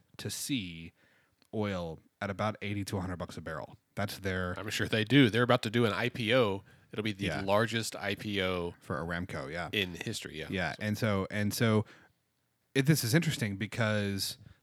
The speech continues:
Speaker 1: the strategy from opec and the s-, from opec generally and the Saudis specifically for the last several years, one of the reasons that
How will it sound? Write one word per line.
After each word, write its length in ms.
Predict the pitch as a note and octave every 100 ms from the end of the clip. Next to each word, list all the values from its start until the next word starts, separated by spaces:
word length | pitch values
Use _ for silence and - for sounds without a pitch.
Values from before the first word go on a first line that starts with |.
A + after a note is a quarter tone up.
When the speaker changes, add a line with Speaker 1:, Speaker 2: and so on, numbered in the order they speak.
| _ -
Speaker 1:
the 240 | G2+ G#2+
strategy 720 | - - - C#3+ E3 A#2+ G#2
from 220 | F#2+ G2+ -
opec 400 | A#2 A#2 G3+ F3+ -
and 100 | F#2+
the 40 |
s-, 140 | F#2 - -
from 160 | - A#2
opec 320 | B2+ B2+ A#2
generally 300 | - G#2+ G2+
and 100 | F#2
the 40 | F2
Saudis 520 | G#2 F#2+ F#2 - -
specifically 920 | - - F#2+ - D#3 A#2+ - E2+ E2+ - - - -
for 100 | C3
the 100 | G#2
last 260 | C3 D3
several 240 | - D3 A2+
years, 380 | B2 G2+ D#2+ G2+
one 200 | C3 F#3
of 120 | D#3
the 100 | B2
reasons 560 | B2+ D3+ F#2+ D#2 E2
that 240 | - G2